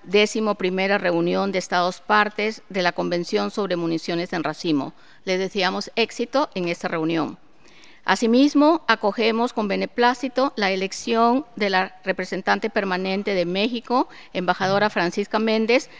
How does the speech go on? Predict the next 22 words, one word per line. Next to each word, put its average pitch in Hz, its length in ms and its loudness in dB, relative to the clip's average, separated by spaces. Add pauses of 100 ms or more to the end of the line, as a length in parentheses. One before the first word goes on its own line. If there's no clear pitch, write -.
(140)
como 202 200 0
presidenta 226 680 4
de 226 100 2
la 190 140 2
decimosegunda 208 840 0
reunión 180 480 -2
de 180 60 -4
Estados 165 340 -2
partes. - 560 -4 (1040)
Reconocemos 233 680 4
igualmente 262 560 4
el 269 120 4
trabajo 233 500 2
que 240 100 -2
vienen 226 300 2
realizando 220 760 2
los 208 200 0
coordinadores 220 760 2
de 214 120 0
los 180 160 -2
comités 196 440 -2
permanentes, 202 840 -2